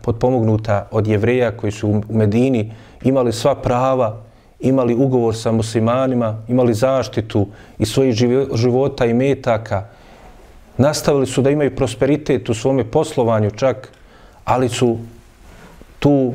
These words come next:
kao što je i Benu Kajnuka, vidjet ćemo i tu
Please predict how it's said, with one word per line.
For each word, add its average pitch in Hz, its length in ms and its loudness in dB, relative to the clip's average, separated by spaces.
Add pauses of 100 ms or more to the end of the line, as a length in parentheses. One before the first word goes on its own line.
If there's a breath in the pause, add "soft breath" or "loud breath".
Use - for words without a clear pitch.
(120)
kao 147 220 2
što - 180 -2
je 120 80 2
i 113 40 0
Benu 123 300 0
Kajnuka, 120 600 0
vidjet 113 320 -2
ćemo 110 180 0
i 107 80 -4
tu 113 260 0